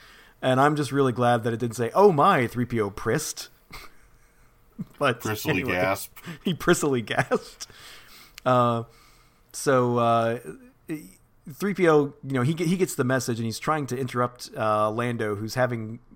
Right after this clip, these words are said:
Speaker 1: you know, he's, he's kinda discussing the, the, the, the strategic situation with Aves. Um, they're trying to figure out what's going on down there. They're, you know, s-, holed up in a, in a building overlooking the, uh, the, the street there.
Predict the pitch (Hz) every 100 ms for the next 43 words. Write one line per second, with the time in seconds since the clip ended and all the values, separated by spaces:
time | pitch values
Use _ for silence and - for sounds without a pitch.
0 | - _ _ - 117 110 131 - 139 -
1 | 147 120 - 123 127 113 107 - _ -
2 | 113 101 104 104 107 123 107 101 98 -
3 | - _ _ - 139 - - 123 - 139
4 | 127 143 127 120 113 110 98 - 117 104
5 | 98 104 - - _ _ _ _ _ -
6 | 113 107 104 107 139 139 143 131 123 117
7 | 110 127 113 107 104 101 98 98 101 104
8 | 104 104 - 104 95 - - - - 113
9 | 120 113 110 110 104 101 110 101 98 104
10 | 120 113 107 104 104 104 104 107 98 95
11 | 98 98 92 95 98 - 123 - 127 107
12 | - 92